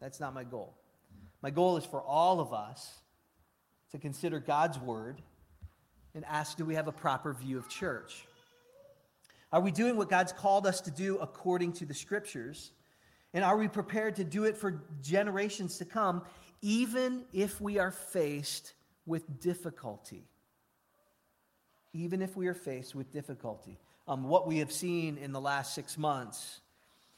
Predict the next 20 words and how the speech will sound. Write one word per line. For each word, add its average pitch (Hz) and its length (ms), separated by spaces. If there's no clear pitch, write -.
is 135 560
the 160 140
pragmatic 160 800
church 147 460
in 143 140
America 131 540
is 127 200
one 127 340
that 120 180
will 120 220
die 104 360
because 131 320
it 139 140
is 127 220
solely 139 440
based 120 400
on 110 120
pragmatism. 101 640
But 131 140
the, 135 120